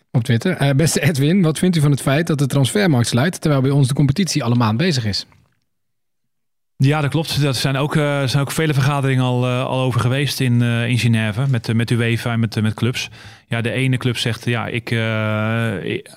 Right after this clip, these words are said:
Speaker 2: ik moet eerst weten of ik in de Champions League speel of niet." Ja, als jij nog kwali-, je wedstrijden moet spelen en je, en je, eh, de, de transfermarkt sluit al één augustus en je haalt wel de Champions League, ja, dan kan je niet je elftal verbeteren om, hè, om in september die Champions League in te gaan.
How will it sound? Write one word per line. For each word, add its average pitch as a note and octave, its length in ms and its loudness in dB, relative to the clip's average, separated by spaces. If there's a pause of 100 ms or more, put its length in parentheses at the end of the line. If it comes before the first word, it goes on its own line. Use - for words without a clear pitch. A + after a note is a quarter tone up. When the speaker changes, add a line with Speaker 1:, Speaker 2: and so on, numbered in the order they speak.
Speaker 2:
ik - 160 -8
moet B2 160 0
eerst C#3 220 -2
weten C3 260 0
of A#2+ 80 -2
ik B2+ 80 0
in B2 60 2
de A#2+ 60 2
Champions C3 260 -2
League - 160 -4
speel C#3 180 -2
of G#2+ 80 -4
niet." D#3 260 0 (360)
Ja, A2+ 80 -4
als A#2+ 80 0
jij A#2+ 100 0
nog A#2+ 120 0
kwali-, A#2+ 280 -2
je A#2+ 100 0
wedstrijden A#2 320 -2
moet A#2 100 0
spelen A#2 400 -2
en A2 120 0
je, A2+ 120 2
en A2 340 0 (300)
je, A2+ 180 -2
eh, G#2+ 540 -2
de, A2 140 -6
de A2+ 100 -8
transfermarkt A2+ 480 -2
sluit A2+ 200 -4
al A2+ 80 -6
één A#2 140 -2
augustus A2+ 540 -2
en A2 160 -4
je G#2+ 100 2
haalt G#2+ 260 -2
wel A#2+ 200 0
de A#2 60 -6
Champions G2+ 260 -4
League, A#2 200 -4 (300)
ja, A2 100 -4
dan A2 100 -2
kan A2 180 -2
je G#2+ 60 2
niet A#2 400 0
je A#2 220 -4
elftal C3 280 -2
verbeteren A2+ 640 -2
om, A2 260 0
hè, C3 200 -2
om A2 160 -2
in A#2 60 2
september A2+ 340 0
die A2 100 2
Champions C#3 240 0
League A#2 200 -2
in G2+ 60 0
te - 80 -4
gaan. F#2 200 -4